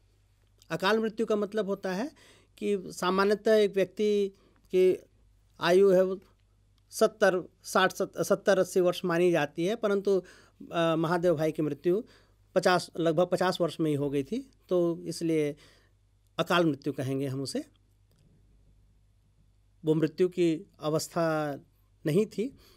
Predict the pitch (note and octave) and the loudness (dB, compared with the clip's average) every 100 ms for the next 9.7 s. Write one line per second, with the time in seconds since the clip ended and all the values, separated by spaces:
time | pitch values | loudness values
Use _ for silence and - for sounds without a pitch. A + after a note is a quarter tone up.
0 | _ _ _ G#3 F#3+ F3 E3 C#3+ C#3 D#3+ | _ _ _ 2 2 0 0 -4 -4 -4
1 | D3 F#3+ G#3+ A3+ - F#3+ F3+ F#3 F#3 F3 | -2 -4 -4 -6 -2 -4 -2 -2 -2 -4
2 | E3+ E3+ A3 G3 D#3+ C#3 C#3+ B3+ - - | 0 2 2 2 0 0 0 -2 -4 -20
3 | - G#3 A#3 C4 - C4 - A3 E3+ C#3+ | -6 -2 2 0 6 6 8 4 4 0
4 | - _ _ _ _ _ _ _ _ _ | -6 _ _ _ _ _ _ _ _ _
5 | _ F3+ G#3 E3 C#3+ B2 A#2+ A2 - - | _ 2 2 2 0 -4 -8 -10 -14 -18
6 | - A#2 - _ E3 E3+ E3 D3 E3+ - | -16 -18 -18 _ -2 -2 -2 -4 -6 -8
7 | - D3+ C3+ B2+ A2+ A2 G#2 G#2+ A2+ A#2+ | -6 -4 -4 -8 -12 -14 -14 -14 -20 -20
8 | - _ _ _ - E3+ F3 - G3+ G#3 | -20 _ _ _ -4 -4 -4 -4 -2 -2
9 | G3+ G3+ G3+ G3+ G3+ G3 A#3 | -2 -2 -4 -2 -2 -2 -4